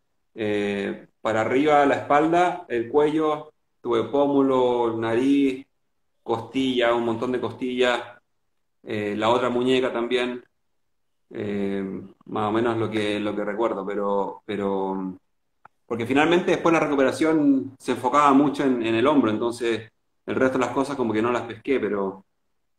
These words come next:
pero sí fue un, un golpe fuerte, y sobre todo el golpe en la cabeza. Yo creo que tuve la suerte de ir con, con un buen casco, y, y aquí aprovecho a tocar la historia de que,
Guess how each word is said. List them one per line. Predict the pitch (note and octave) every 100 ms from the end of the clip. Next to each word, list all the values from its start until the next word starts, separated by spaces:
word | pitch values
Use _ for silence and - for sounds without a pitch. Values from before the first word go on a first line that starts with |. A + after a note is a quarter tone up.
| _
pero | A2+ G#2 G#2 G#2 G2+ G2
sí | B2 A#2
fue | B2+ B2
un, | A#2+ A#2 A2+
un | A2
golpe | A2 A#2 A#2
fuerte, | B2+ C3+ A2+ G2+
y | G#2 G2
sobre | G#2+ G#2
todo | B2 C3+
el |
golpe | C3 C3
en | A#2
la |
cabeza. | G#2+ B2 C3+ A2
Yo | G#2+
creo | A#2
que | A2+ A2 G#2 - _ _ _ _ _ _
tuve | A#2 A2+
la | A2 G2+
suerte | B2 A#2+ A#2
de | A#2
ir | A#2
con, | A#2 A2 G#2+ G2+
con | G#2+
un | G#2+
buen | G#2 A2+
casco, | A2+ - - A2+
y, | G2 G2 G2 - _
y | G2
aquí | G2+ G2 A2+ G#2+
aprovecho | G#2 G#2+ G#2+ G#2
a |
tocar | G#2+ A2
la | A2 G2
historia | - A#2+ A2+
de | G2+
que, | G#2 F#2+